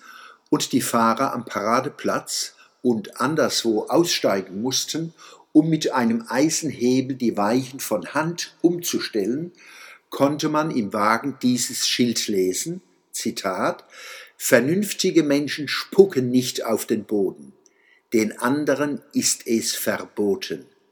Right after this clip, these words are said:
Zitat Ende. So klar kann man ein Gebot einfachen Anstandes geltend machen. Für die erneuerten Planken und die ganze Stadt gilt:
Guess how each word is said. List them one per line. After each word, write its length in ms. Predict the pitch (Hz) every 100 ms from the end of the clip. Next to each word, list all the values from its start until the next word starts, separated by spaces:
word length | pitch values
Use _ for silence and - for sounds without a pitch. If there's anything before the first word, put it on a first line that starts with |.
| _ _ -
Zitat 640 | - - - 98 95 -
Ende. 380 | - 76 71 - - - - - _
So 400 | - - 180 180
klar 600 | - 135 101 104 120 - - - - _ -
kann 260 | 123 131
man 220 | 147 151
ein 300 | 127 117 113
Gebot 560 | 101 - 123 147 - -
einfachen 580 | 120 131 - 120 131 131
Anstandes 720 | 110 107 - 107 101 101 -
geltend 540 | 117 107 - 101 95 98
machen. 380 | 87 - - _ _ _ _ _ _ _ _ _ _ _ _
Für 580 | - 139 135 131 - -
die 80 | 123
erneuerten 720 | 110 107 123 147 127 - 107
Planken 560 | 123 151 196 - 104 101
und 260 | 117 -
die 80 | 123
ganze 360 | 117 131 151 165
Stadt 420 | - 120 117 -
gilt: 460 | 156 180 - -